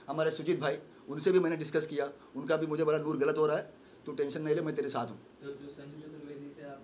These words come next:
Speaker 2: बोल रहे हो जिसके बारे में,
Speaker 1: हाँ।
Speaker 2: उससे बात हुआ आपका कुछ?
Speaker 1: नहीं, नहीं, मुझे block कर दिया भाई सब जगह से, कहाँ से बात करूँ मैं?
Speaker 2: कोई बातचीत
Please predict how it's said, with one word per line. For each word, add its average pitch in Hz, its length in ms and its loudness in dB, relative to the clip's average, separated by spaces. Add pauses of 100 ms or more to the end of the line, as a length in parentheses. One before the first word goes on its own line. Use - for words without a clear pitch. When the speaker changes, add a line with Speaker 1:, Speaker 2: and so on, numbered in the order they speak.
(160)
Speaker 2:
बोल 127 160 -12
रहे 117 80 -12
हो 113 60 -12
जिसके - 380 -20
बारे 98 180 -18
में, 101 100 -16 (180)
Speaker 1:
हाँ। 117 140 -6
Speaker 2:
उससे 92 120 -12
बात - 260 -16 (140)
हुआ - 80 -16
आपका - 260 -18
कुछ? - 440 -12
Speaker 1:
नहीं, 254 100 4
नहीं, 285 100 4
मुझे 269 160 6
block 262 280 4
कर 277 120 4
दिया 190 160 6
भाई 208 140 4
सब 214 140 0
जगह 180 160 0
से, 240 120 -2
कहाँ 262 140 0
से 262 100 -4
बात 233 180 0
करूँ 208 140 0
मैं? 214 120 -6
Speaker 2:
कोई 139 140 -12
बातचीत - 440 -14